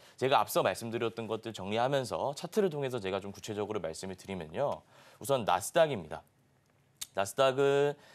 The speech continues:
지금 만 오천육백삼십 일월 이십구 일에 고가를 찍고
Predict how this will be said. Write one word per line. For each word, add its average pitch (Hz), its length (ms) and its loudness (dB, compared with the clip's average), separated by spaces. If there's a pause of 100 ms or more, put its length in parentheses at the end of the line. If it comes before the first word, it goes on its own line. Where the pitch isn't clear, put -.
(140)
지금 131 840 2
만 110 280 4
오천육백삼십 147 1000 -2
일월 147 260 4
이십구 127 500 -4
일에 127 160 0
고가를 113 440 -2
찍고 120 580 -6